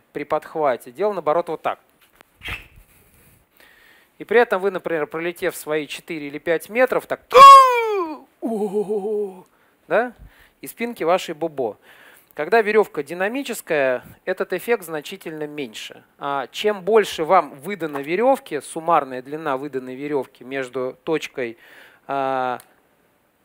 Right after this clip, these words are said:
страховки и вами, да, тем мягче будет ватхат, потому что длина выданной веревки, она будет больше, этой веревки будет растягиваться. Опять же, конкретно, а, правил, э, правил и о том, как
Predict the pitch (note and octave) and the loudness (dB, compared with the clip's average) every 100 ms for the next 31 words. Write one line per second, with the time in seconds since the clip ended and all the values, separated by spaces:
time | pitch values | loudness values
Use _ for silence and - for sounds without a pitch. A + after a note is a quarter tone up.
0 | - - - - D#3+ D3+ F3 D#3 - B2+ | -2 -2 -14 -4 -2 -2 -2 -2 -4 -10
1 | A2+ - D3+ C#3+ A#2+ - D3 G#3+ B3+ E3+ | -10 -12 -12 -8 -10 -8 0 2 2 -2
2 | A2+ A2+ _ _ C#3+ F#3+ A3+ G#3 - G3 | -8 -12 _ _ -2 0 0 -4 -8 -6
3 | E3 F#3+ - E3 D#3+ D#3 D#3 D3+ - B2 | -2 -4 -4 -10 -10 -6 -6 -6 -6 -6
4 | - - B2+ C3+ - C3+ D#3 D#3+ B2+ C#3 | -8 -12 -12 -14 -20 -8 -6 -4 -6 -6
5 | C3 C#3 D#3 G#3 B3+ - C#3 E3 D3 C3 | -10 -12 -8 -6 -6 -6 -8 -8 -8 -12
6 | - F3 - D3+ B2 B2 D#3 - A#2+ C3+ | -6 -6 -6 -10 -8 -8 -8 -10 -14 -12
7 | A#2 A2 - A2 G#2 - - _ - - | -10 -10 -10 -12 -14 -20 -20 _ -20 -20
8 | - - - _ C#3 F#3 F#3+ E3 E3+ E3 | -20 -20 -20 _ -6 0 0 0 -6 -4
9 | G3+ G3 E3+ D#3+ C#3 D#3+ D#3+ D#3 - F3+ | -2 -2 0 -2 -2 -2 0 -2 0 2
10 | E3 D3 B2+ - - - F3+ _ D#3 D3+ | 4 2 -4 -12 -20 -20 -20 _ -8 -6
11 | C#3+ C#3 - E3+ F3 D#3+ C#3+ D3 D3 F3 | -6 -8 -6 0 2 2 -2 -6 -6 -4
12 | D3 - C#3+ - | -4 -2 -2 -4